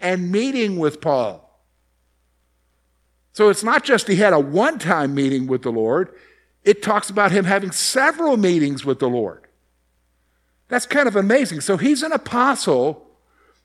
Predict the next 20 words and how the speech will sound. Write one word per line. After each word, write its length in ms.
in 140
the 80
truest 460
sense. 540
He 80
points 460
out 340
that 160
they 400
are 560
an 220
evidence 760
of 160
his 200
apostleship. 840
Now, 120
who's 280
they? 300
The 100
Corinthians. 800